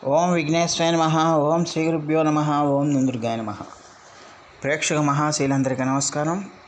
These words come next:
రెండు వేల ఇరవై ఐదవ సంవత్సరం మార్చి నెల పదవ తేదీ సోమవారం పంచాంగ వివరాలు ఎలా ఉంటాయనే విషయాన్ని మనం తెలుసుకునే ప్రయత్నం చేద్దాం.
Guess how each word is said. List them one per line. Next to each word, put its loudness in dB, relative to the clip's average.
రెండు 2
వేల 4
ఇరవై 2
ఐదవ 2
సంవత్సరం -2
మార్చి -2
నెల 2
పదవ 0
తేదీ -2
సోమవారం 0
పంచాంగ 0
వివరాలు 0
ఎలా 0
ఉంటాయనే 0
విషయాన్ని -2
మనం -2
తెలుసుకునే -2
ప్రయత్నం -2
చేద్దాం. -4